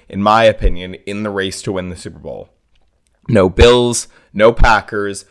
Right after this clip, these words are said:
no Cardinals, no Titans. That is my hot take, but I think that those six teams are the teams that can win, and the ones that I said would not do have a chance of making it, do have a chance of going far,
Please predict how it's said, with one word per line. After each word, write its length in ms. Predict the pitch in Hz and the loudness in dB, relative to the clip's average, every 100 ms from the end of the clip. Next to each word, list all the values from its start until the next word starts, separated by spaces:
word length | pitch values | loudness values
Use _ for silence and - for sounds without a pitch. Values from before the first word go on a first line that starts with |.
| _ | _
no 220 | - 101 113 | -4 0 0
Cardinals, 720 | - 113 95 95 92 92 - - | -2 -4 -4 -6 -8 -10 -14 -10
no 240 | 92 92 | -6 -4
Titans. 640 | 87 - 58 60 67 - - _ _ | -4 -8 -8 -14 -18 -20 -20 _ _
That 120 | - 92 | -4 -4
is 120 | 87 | -2
my 120 | 92 | -2
hot 280 | 92 101 - | 0 0 0
take, 380 | 151 147 139 - - | 0 0 -4 -12 -12
but 100 | - | -2
I 80 | 202 | -2
think 160 | 98 98 | -2 -6
that 160 | 90 | -4
those 300 | - 127 139 | 2 4 4
six 320 | - 131 120 - | 2 -2 -4 -6
teams 400 | 127 107 110 - | -4 -4 -6 -8
are 120 | - | -10
the 60 | |
teams 320 | 101 - 107 104 | -10 -8 -6 -2
that 180 | 98 | -2
can 300 | - 147 131 | 0 -2 0
win, 400 | 123 107 113 107 - _ _ _ _ _ _ _ | 0 -2 -4 -8 -14 _ _ _ _ _ _ _
and 100 | 107 | -4
the 80 | 92 | -4
ones 260 | 98 104 101 | -2 -2 -2
that 120 | 101 | -2
I 80 | 92 | -2
said 200 | 101 95 | -4 -6
would 200 | 107 113 | -2 2
not 380 | 131 135 131 - _ _ | 2 2 0 -4 _ _
do 140 | 127 | -2
have 120 | 120 107 | 0 -2
a 40 | |
chance 340 | - 98 90 | -6 -10 -10
of 40 | 95 | -4
making 420 | 120 143 147 147 | 0 0 -2 -8
it, 220 | 143 - | -8 -8
do 140 | 107 98 | -6 -6
have 120 | 92 | -8
a 40 | |
chance 300 | 92 101 92 | -10 -10 -10
of 100 | 92 | -10
going 240 | 95 85 92 | -8 -8 -8
far, 540 | - 123 123 123 120 | 0 4 4 2 -2